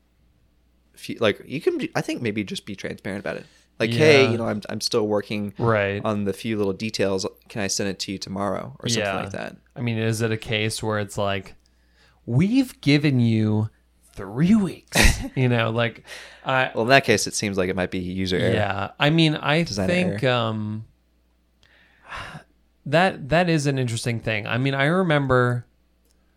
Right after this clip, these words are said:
Speaker 2: this is, this is something that I've been debating for a while now,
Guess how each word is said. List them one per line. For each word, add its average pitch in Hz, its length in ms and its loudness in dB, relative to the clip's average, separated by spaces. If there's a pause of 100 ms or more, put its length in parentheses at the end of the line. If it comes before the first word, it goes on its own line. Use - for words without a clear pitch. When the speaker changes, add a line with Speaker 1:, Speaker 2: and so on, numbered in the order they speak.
(920)
Speaker 2:
this 175 240 -2
is, 220 180 -4
this 170 400 -8
is 254 100 -6
something 131 360 -2
that 113 120 -2
I've 110 180 -2
been 110 180 -6
debating 104 480 -6
for 104 300 -6
a 98 60 -4
while 98 380 -4
now, 120 520 -6